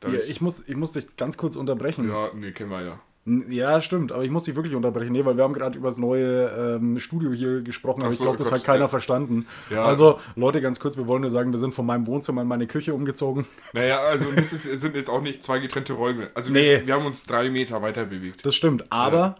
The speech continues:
Speaker 2: wir haben mittlerweile Stühle.
Speaker 1: Ja.
Speaker 2: Vorher saßen wir irgendwie komisch auf dem Sofa.
Speaker 1: Äh, so, so den Rücken einmal halb verdreht.
Speaker 2: Mhm, ja, aber
Speaker 1: Also,
Speaker 2: jetzt
Speaker 1: äh,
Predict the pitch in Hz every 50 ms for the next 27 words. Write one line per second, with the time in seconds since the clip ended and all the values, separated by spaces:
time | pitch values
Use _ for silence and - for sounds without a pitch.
0 | - - 123 123 123 127 127 147 165 160 - 127 123 - 143 135 120 127 127 135
1 | 131 - - - - - - 170 196 175 110 87 78 - - - 95 90 90 113
2 | 139 - - - - 131 139 156 165 139 139 135 160 - 170 147 143 139 147 170
3 | 170 143 - - - 156 185 190 - 143 131 123 127 113 113 117 127 - 156 143
4 | 113 113 120 113 - 123 123 113 120 123 123 117 117 117 113 113 95 82 101 107
5 | - 98 104 117 117 117 113 123 143 - 175 143 - 90 104 120 127 123 120 120
6 | 120 117 120 127 - - 120 117 113 104 107 120 156 - - _ _ _ - -
7 | 170 135 113 127 170 226 226 - - - 120 131 156 - - _ - - 143 135
8 | 147 175 165 - - - -